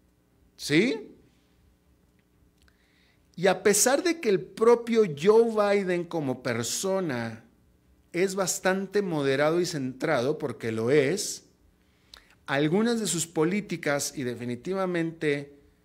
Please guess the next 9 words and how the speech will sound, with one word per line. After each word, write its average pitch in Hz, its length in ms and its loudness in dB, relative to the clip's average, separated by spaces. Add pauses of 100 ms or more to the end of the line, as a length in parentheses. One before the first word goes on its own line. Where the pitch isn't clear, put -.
(200)
gran 202 320 0
parte 196 320 -2
de 160 120 -2
su 131 160 -6
partido 143 800 0
demócrata 131 1120 -2 (800)
han 147 180 -4
estado 147 840 -4 (600)
bastante 139 1080 -6